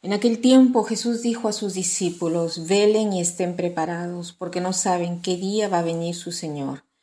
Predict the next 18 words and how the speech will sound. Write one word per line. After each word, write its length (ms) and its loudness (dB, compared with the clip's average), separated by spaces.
Tengan 400 -4
por 160 -2
cierto 480 0
que 100 -4
si 200 -2
un 180 -2
padre 260 0
de 140 -2
familia 560 -4
supiera 720 -6
a 160 -6
qué 160 -2
hora 260 0
va 60 4
a 40 2
venir 300 -2
el 80 -2
ladrón, 500 -2